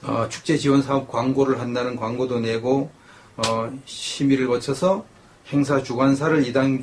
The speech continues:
이달 중에 최종적으로 결정할 계획이었는데 좌파가 이제 반발을 하고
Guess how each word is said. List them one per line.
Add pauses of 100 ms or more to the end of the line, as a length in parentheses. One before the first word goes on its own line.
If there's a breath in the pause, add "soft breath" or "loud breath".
(120)
이달
중에
최종적으로
결정할
계획이었는데 (760 loud breath)
좌파가
이제 (120)
반발을
하고